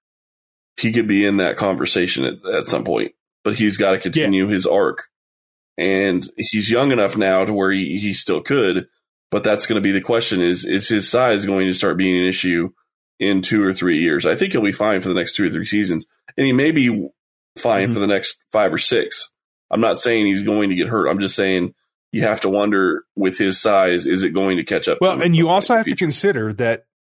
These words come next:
Speaker 2: in terms of, of getting to that point, like you said, so he could be in the conversation, he does have an advantage.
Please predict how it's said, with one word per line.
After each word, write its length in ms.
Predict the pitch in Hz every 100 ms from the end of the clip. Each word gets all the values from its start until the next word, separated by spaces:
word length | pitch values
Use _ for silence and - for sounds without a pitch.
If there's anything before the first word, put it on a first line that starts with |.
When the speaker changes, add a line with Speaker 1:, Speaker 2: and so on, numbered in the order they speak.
| _ _ _ _ -
Speaker 2:
in 160 | 147 139
terms 320 | 190 196 160
of, 100 | 139 -
of 180 | 147
getting 300 | 110 170 185
to 60 | 170
that 140 | 139 127
point, 200 | 151 120
like 160 | 120
you 80 | 120
said, 200 | 139 113
so 100 | 123
he 60 | 110
could 240 | 120 110
be 160 | 120 135
in 80 | 127
the 80 |
conversation, 640 | 110 117 117 95 135 131 - _ _ -
he 100 | 165
does 260 | 190 233
have 200 | 226 220
an 80 | 185
advantage. 580 | 147 123 104 80 - -